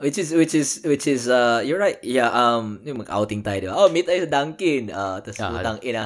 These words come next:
Speaker 2: sa Mister Donut.
Speaker 1: Alas siyete, kawawa yung una eh. Yung una, una, nakatatlong kape na. <laughs> Di ba?
Speaker 2: <laughs>
Speaker 1: Di ba? Pagdating ganun na. <laughs> Hindi, nakatatlong hot choco na, tas mga
Speaker 2: Kumukuya
Speaker 1: pansit.
Speaker 2: ako, kumukuya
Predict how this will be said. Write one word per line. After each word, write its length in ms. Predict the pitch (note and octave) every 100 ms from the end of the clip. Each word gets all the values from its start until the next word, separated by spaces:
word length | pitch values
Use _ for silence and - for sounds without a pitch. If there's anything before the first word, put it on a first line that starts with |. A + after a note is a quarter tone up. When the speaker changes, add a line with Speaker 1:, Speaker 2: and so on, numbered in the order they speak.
| G2+
Speaker 2:
sa 80 | C#3+
Mister 240 | - D#3
Donut. 320 | E3+ A3 G#3+ - -
Speaker 1:
Alas 320 | B2+ A#2+ -
siyete, 640 | C3+ C3+ D#3 D3 C3+ -
kawawa 320 | - C#3 D3+ E3+
yung 160 | F#3 E3+
una 240 | F3 G#3
eh. 240 | E3+ G2+ C#3
Yung 160 | C#3+
una, 240 | D3+ D#3+ F3
una, 260 | E3 A3+ B2
nakatatlong 560 | A2+ A#2+ C3 C3+ C#3 C3+
kape 320 | D3 E3+ F3+
na. 80 | C#3+
<laughs> 40 |
Di 80 | - D#3
ba? 140 | - - E3+ - -
Speaker 2:
<laughs> 300 | E4 - F3+
Speaker 1:
Di 80 | -
ba? 160 | B3 E4 - - F#4 - - C5+ D5 -
Pagdating 480 | G3+ F#3+ G#3 A#3+ G#3+
ganun 240 | G3+ A3
na. 80 | -
<laughs> 80 | - - - - - A4+ F#4+ F#4+ - - -
Hindi, 240 | G3 G#3
nakatatlong 560 | G3 D#3 D3+ D#3 - D#3+ E3
hot 160 | D#3+
choco 400 | F3+ D#3+ E3+ F3+
na, 80 | F3 E3+
tas 160 | D3
mga 80 | D3
Speaker 2:
Kumukuya 560 | F3 F3+ D#3 E3+ D#3 F3+
Speaker 1:
pansit. 240 | E3 D#3+
Speaker 2:
ako, 80 | -
kumukuya 460 | D#3+ E3 E3 E3